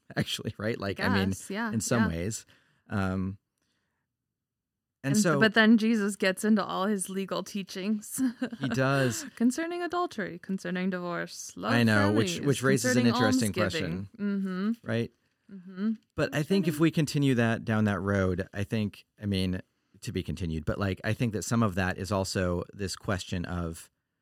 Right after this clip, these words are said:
Speaker 1: of what is the purpose of law through the lens of Christ,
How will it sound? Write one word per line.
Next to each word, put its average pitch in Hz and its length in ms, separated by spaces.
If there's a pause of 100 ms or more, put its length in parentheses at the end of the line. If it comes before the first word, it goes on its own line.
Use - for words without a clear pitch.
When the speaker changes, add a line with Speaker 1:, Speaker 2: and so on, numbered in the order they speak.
(1080)
Speaker 1:
of 104 160
what 110 300
is 107 180
the 107 100
purpose 104 360
of 90 160
law 90 220
through 90 200
the 87 100
lens 82 340
of 80 80
Christ, - 500